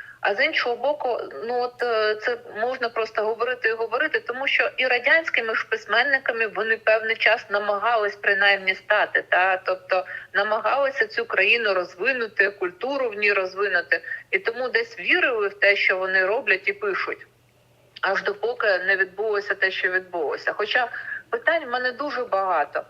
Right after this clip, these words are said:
Наприклад, я можу вас запитати, я всіх питаю і, і, і дуже цікавлюся відповіді. Дивіться, е, Куліш пройшов Першу світову війну, він бойовий офіцер.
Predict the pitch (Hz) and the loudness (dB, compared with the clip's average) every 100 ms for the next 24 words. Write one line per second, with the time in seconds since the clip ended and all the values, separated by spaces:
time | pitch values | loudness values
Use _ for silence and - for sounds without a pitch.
0 | - - - - 226 339 - 269 269 262 | -12 -16 -8 -4 2 2 2 0 0 0
1 | 262 262 247 254 233 240 220 233 262 214 | -2 -4 -2 -2 -2 -2 -2 0 -2 0
2 | 202 202 226 - 180 190 202 214 175 170 | -2 0 -4 -2 -4 2 4 4 2 -2
3 | - 180 165 170 185 185 202 202 - - | -2 -2 0 -2 -4 -4 -4 -4 -4 0
4 | 175 175 175 180 180 165 - 156 156 160 | 0 0 -2 -4 -6 -8 -6 -6 -6 -6
5 | 208 214 - 170 - - - - 175 180 | -4 -4 -2 -4 -4 -18 -16 -4 0 0
6 | 180 214 220 320 - 220 208 196 226 240 | -2 -2 0 0 -2 -2 -2 -2 -4 0
7 | 208 208 220 214 202 196 190 202 196 190 | 0 0 -4 -6 -6 -6 -4 -2 -2 -2
8 | 165 165 220 196 202 185 196 190 165 - | -2 -4 -6 0 0 2 0 0 0 -6
9 | - 160 131 | -4 0 0